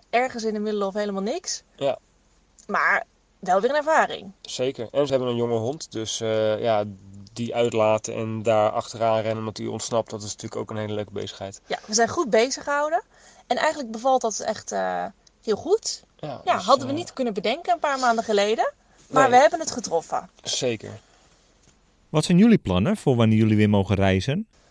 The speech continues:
Speaker 1: Nou, we hopen toch ook best wel snel weer met de bus echt op pad te kunnen. In ieder geval, eh, op pad te kunnen dat we denken van, "Hey, dit voelt weer goed en we zijn weer welkom op andere plaatsen." En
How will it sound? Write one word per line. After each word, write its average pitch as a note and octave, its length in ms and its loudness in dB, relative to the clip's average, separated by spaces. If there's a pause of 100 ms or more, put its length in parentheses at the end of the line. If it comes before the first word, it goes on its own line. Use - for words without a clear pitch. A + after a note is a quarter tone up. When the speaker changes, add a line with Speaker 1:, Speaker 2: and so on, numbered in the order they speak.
(200)
Speaker 1:
Nou, - 220 -4
we G#3+ 60 2
hopen B3 920 4 (140)
toch - 280 -4
ook G#3+ 200 -4
best B3+ 240 2
wel A3+ 120 -2
snel A3 360 0
weer G3+ 180 0
met G3+ 160 -4
de G3+ 80 -8
bus G3+ 420 0
echt - 340 -8
op G3 200 -8
pad A#3+ 200 4
te G3 120 -10
kunnen. G3+ 360 -4
In A#3+ 60 -4
ieder A3+ 160 -4
geval, G3+ 320 0 (420)
eh, - 120 -10 (120)
op G3 140 -6
pad G#3+ 120 -4
te - 80 -14
kunnen G#3 240 -4
dat G3 160 -8
we G3 60 -14
denken G3 300 -6
van, G3 120 -6
"Hey, A3 200 -4
dit G#3 200 -4
voelt A#3+ 200 -6
weer G3 120 -6
goed - 420 -4
en A3 160 0
we G#3 80 -4
zijn G#3 200 0
weer F3+ 140 -4
welkom C4 400 -2
op C#4 120 -4
andere C4+ 260 -4
plaatsen." B3+ 540 -4 (340)
En A3 580 -2